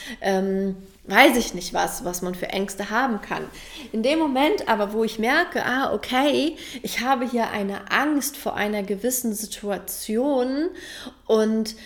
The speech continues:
ich nehme die mal wahr, okay, wo sitzt denn die Angst? Ah, okay, die sitzt in meiner Kehle, die sitzt in meinem Halschakra zum Beispiel.“ So, okay. Und was macht es? Wie fühlt es sich an? Okay, es ist wie ein Kloß in meinem Hals.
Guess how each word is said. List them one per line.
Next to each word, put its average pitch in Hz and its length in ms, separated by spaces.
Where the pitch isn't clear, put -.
ich - 160
nehme 262 260
die 254 120
mal 208 260
wahr, 220 400
okay, 214 480
wo 208 80
sitzt 220 300
denn 247 120
die 202 140
Angst? 170 420
Ah, 226 300
okay, 208 320
die 196 100
sitzt 196 240
in 196 140
meiner 180 300
Kehle, 220 540
die 165 240
sitzt 185 280
in 180 80
meinem 180 360
Halschakra 185 880
zum - 200
Beispiel.“ - 440
So, 190 280
okay. 185 400
Und 196 80
was 214 200
macht 220 280
es? 214 160
Wie 202 80
fühlt 240 240
es - 120
sich 202 220
an? 226 240
Okay, 214 380
es 190 100
ist 185 160
wie 208 80
ein 196 160
Kloß 247 480
in 196 140
meinem 185 380
Hals. - 640